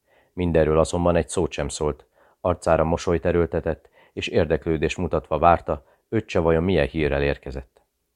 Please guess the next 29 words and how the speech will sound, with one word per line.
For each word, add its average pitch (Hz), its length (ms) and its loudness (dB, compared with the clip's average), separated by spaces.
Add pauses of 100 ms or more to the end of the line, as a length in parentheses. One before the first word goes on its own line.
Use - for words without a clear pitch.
(280)
Amikor 80 360 -2
megtudta, 85 640 -2 (240)
az 90 180 -4
a 87 60 2
kis - 240 -2
mosoly 78 280 -2
is 69 120 -4
eltűnt 73 420 -2
az 69 100 -6
arcáról. 67 640 -6 (960)
Oszmán 87 480 0
elősorolta 80 600 0
a 80 40 0
megelőző 78 520 0
hatvan 80 380 -2
óra 69 200 -4
eseményeit, 69 720 -6 (380)
az - 160 -12
amám 82 340 2
katonák 78 460 -4
hajnali 73 440 0
érkezését, 73 800 -6 (240)
a 78 120 -16
házkutatást, 78 880 0 (240)
a - 120 -4
rádió 80 380 6
felfedezését 73 880 -4
a 73 80 -16
kertben, 78 480 -2